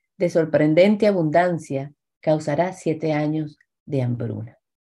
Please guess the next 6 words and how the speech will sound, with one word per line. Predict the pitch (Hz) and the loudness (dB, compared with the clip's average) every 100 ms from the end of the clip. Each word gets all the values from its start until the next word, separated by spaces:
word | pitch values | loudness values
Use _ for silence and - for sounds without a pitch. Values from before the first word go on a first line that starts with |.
| _ _ _ _ _ _ _ _ _ - | _ _ _ _ _ _ _ _ _ -4
En | 160 | -2
esta | 156 156 | 0 -4
historia | 147 185 190 196 | 2 4 6 4
no | 202 | 2
se | 202 | 0
menciona | 214 214 208 208 196 202 247 | 0 -2 -2 -2 0 -2 -6